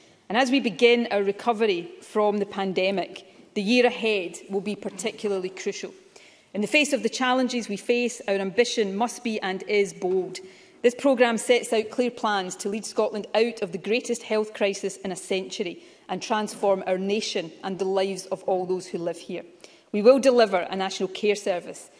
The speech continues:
We will double the Scottish Child Payment, and we will invest in affordable, energy-efficient homes and green travel. We will ensure that businesses have the support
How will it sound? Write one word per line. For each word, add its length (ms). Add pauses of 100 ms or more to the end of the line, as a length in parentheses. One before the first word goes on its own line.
(160)
We 100
will 180
double 320
the 80
Scottish 300
Child 340
Payment, 420
and 120
we 80
will 120
invest 460
in 60
affordable, 680 (240)
energy-efficient 800
homes 480
and 220
green 260
travel. 420 (460)
We 80
will 100
ensure 280
that 180
businesses 520
have 180
the 40
support 600